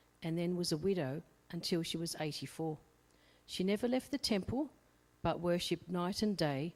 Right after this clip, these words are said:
fasting and praying. Coming up to them at that very moment,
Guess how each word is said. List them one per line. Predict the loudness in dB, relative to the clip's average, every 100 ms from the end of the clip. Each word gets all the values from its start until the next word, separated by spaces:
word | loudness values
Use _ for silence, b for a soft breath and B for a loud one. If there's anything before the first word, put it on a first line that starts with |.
| -12
fasting | -12 -4 -2 -2 -4 -2 -2
and | -2 -4
praying. | -4 -4 -4 -6 -12 _ _ _ b b b b b b b b -2
Coming | 4 6 4
up | 2 2
to | 4
them | 4 4
at | 2 0
that | -2 2
very | 4 4
moment, | 4 2 0 -2